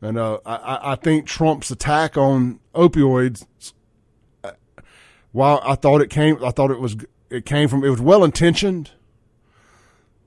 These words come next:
but the road to hell is paved with good intentions.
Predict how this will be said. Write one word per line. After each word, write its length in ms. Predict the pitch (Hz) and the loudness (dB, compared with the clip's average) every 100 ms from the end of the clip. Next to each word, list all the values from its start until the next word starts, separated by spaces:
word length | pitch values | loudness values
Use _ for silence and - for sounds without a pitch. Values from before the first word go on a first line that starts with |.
| _ | _
but 160 | 120 156 | -4 0
the 100 | 147 | 2
road 260 | 143 185 160 | 6 6 6
to 60 | |
hell 280 | 143 175 156 | 4 4 4
is 80 | 127 | 2
paved 340 | - 156 139 | 0 2 0
with 120 | 117 107 | -4 -2
good 160 | 139 | 0
intentions. 720 | 123 127 107 - 62 - - | 0 -4 -8 -8 -18 -20 -20